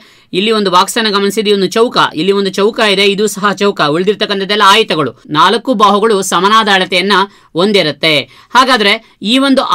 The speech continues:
ಆಕೃತಿಯ ಒಂದು ವಿಸ್ತೀರ್ಣ ನಲವತ್ತು ಚದರ ಸೆಂಟಿಮೀಟರ್ ಅಂತ ಸುನೀತಾ ಹೇಳ್ತಿದ್ದಾಳೆ. ಹಾಗಾದ್ರೆ ಮೊದಲಿಗೆ ಇದರ ಆಕೃತಿಯ ವಿಸ್ತೀರ್ಣವನ್ನ ಕಂಡುಹಿಡ್ಕೊಳ್ಳೋಣ. ಈ ಆಕೃತಿಯ ವಿಸ್ತೀರ್ಣ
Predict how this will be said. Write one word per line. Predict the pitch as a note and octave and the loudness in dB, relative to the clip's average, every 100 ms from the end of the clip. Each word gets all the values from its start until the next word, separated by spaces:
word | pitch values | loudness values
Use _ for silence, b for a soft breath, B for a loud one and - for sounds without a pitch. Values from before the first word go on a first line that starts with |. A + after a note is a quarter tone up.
| G3 | 4
ಆಕೃತಿಯ | A3+ - C#4+ C#4+ C#4 C#4+ C4+ A3 | 2 -2 -4 -2 0 2 2 0
ಒಂದು | A#3 B3 B3+ - b b | 0 0 -2 -8 b b
ವಿಸ್ತೀರ್ಣ | E3+ G#3 - C#4 A#3+ A#3 F3+ | -2 -2 0 0 2 0 0
ನಲವತ್ತು | F3+ A#3+ C4+ C4 | 0 0 0 -2
ಚದರ | A#3+ A3+ G#3+ | -2 -4 -2
ಸೆಂಟಿಮೀಟರ್ | G#3+ G#3 G3+ G3 F#3+ | -2 0 -2 -2 -2
ಅಂತ | A3+ G#3+ | -4 -2
ಸುನೀತಾ | A3+ C4+ B3+ G3+ | -2 0 0 0
ಹೇಳ್ತಿದ್ದಾಳೆ. | F3+ D#3 D#3 D3+ B2 b b | -2 -2 0 0 -2 b b
ಹಾಗಾದ್ರೆ | A3 B3+ A#3+ A3 | -2 0 0 0
ಮೊದಲಿಗೆ | B3 C#4 G#3 | 2 2 0
ಇದರ | G#3+ A#3 F3+ A3+ | -2 0 2 2
ಆಕೃತಿಯ | - C4+ C4 | 0 -6 -2
ವಿಸ್ತೀರ್ಣವನ್ನ | G3+ G3+ C4+ A#3+ G#3+ A3 F3+ | -2 -2 -2 -2 -2 -2 -2
ಕಂಡುಹಿಡ್ಕೊಳ್ಳೋಣ. | F3 F3+ F3+ E3 D3+ D#3 C3 b b F#3+ | -2 -4 -4 -2 0 0 -2 b b -4
ಈ | G#3+ A3 | 2 2
ಆಕೃತಿಯ | A3 A3+ G#3+ | 0 -2 2
ವಿಸ್ತೀರ್ಣ | G3+ F#3+ A3+ A3 | 2 0 -2 0